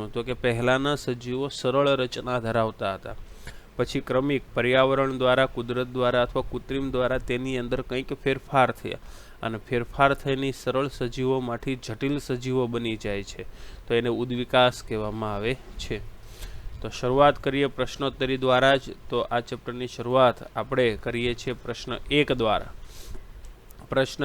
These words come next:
એક, પ્રજનન કેવી રીતે ભિન્નતા સાથે સંકળાયેલું છે? શું પ્રજનન જે છે તે ભિન્નતા સાથે સંકળાયેલું છે, કે પ્રજનન થતું હોય તો ભિન્નતા જરૂરી છે?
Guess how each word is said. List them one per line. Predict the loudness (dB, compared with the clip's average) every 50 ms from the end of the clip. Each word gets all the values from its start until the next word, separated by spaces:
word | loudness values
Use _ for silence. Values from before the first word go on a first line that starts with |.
| -2 0 2
એક, | 2 2 2 0 -4 -6
પ્રજનન | -4 -2 0 0 0 2 2 2 0 -2
કેવી | 0 2 2 2 4 2 0
રીતે | 0 0 -2 -2 -2
ભિન્નતા | -2 -4 -6 -4 -2 -2 -2 0 0 0 0
સાથે | 0 0 0 0 0 -2 -6
સંકળાયેલું | -6 -4 -6 -6 -6 -4 -2 0 2 2 2 0 -2 -4 -6 -8
છે? | -8 -6 -6 -6 -8 -8 -16 -20 -20 -20 -20 -20 -20 -20 -20 -20 -20 -18 -18 -16 -10
શું | -4 -2 -2 -2 -2 -4 -8 -16 -20 -20 -18 -18 -18 -18 -18 -18 -14 -6 -2
પ્રજનન | -2 -2 0 2 2 2 2 2 0 0 0
જે | 0 0 -2 -2 -2
છે | -4 -4 -4 -4
તે | -2 -2 -4 -4
ભિન્નતા | -4 -4 -4 -4 -2 -2 -2 0 2 2 2 0
સાથે | 2 0 -2 -2 0 -2 -4
સંકળાયેલું | -4 -4 -6 -8 -6 -4 -2 0 0 0 0 -2 -4 -6 -6
છે, | -6 -8
કે | -8 -8
પ્રજનન | -8 -6 -4 -4 -4 -2 0 0 0 0 0 -2
થતું | -4 -4 -6 -4 -4 -6 -4 0
હોય | 0 0 0
તો | 0 -4 -4
ભિન્નતા | -4 -6 -8 -6 -4 -4 -4 -2 0 0 0
જરૂરી | 0 2 2 4 4 4 4 2 0
છે? | -2 -6 -10